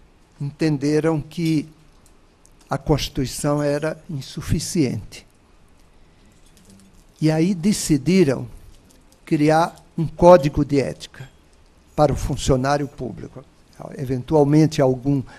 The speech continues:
aqui presente sabe e conhece. Mas este não foi suficiente. Foi criado um código de ética para os denominados servidores públicos elevados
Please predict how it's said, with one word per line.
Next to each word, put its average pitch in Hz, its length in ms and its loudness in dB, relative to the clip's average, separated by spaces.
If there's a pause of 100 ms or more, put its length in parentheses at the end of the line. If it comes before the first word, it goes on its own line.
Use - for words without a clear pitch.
(160)
aqui 151 240 -2
presente 180 580 -2
sabe 165 460 0
e - 20 -8
conhece. 135 640 -6 (880)
Mas 165 380 4
este 240 400 6
não 226 220 6
foi 220 340 8
suficiente. - 1000 -4 (1160)
Foi 165 200 -2
criado 160 560 4
um 151 140 -2
código 170 640 6
de 131 180 -2
ética 185 580 -4 (840)
para 165 180 4
os 156 140 -2
denominados 160 1080 2 (500)
servidores 165 840 2
públicos 190 720 -6 (1000)
elevados 165 880 -2